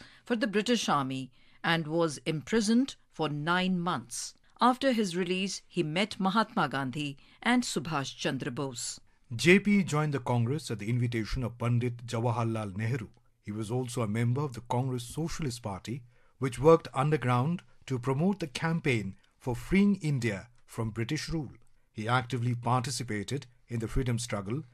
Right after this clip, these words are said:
Speaker 2: and led the Quit India movement in nineteen forty-two, when all the senior leaders had been arrested. He,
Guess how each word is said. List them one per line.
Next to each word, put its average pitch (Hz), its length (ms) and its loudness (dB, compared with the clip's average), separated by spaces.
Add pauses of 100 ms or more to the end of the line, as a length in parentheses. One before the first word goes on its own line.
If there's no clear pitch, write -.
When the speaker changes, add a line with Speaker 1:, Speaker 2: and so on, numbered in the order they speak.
(120)
Speaker 2:
and 113 220 -2
led 135 240 0
the 131 80 -4
Quit 165 340 0
India 151 240 -2
movement 117 540 -2 (240)
in 107 200 -6
nineteen 131 440 -2
forty-two, 135 680 -4 (280)
when 127 260 0
all 170 320 2
the 185 100 0
senior 165 320 0
leaders 113 480 -2 (200)
had 113 260 -4
been 117 160 -2
arrested. 117 520 -4 (280)
He, 151 400 -2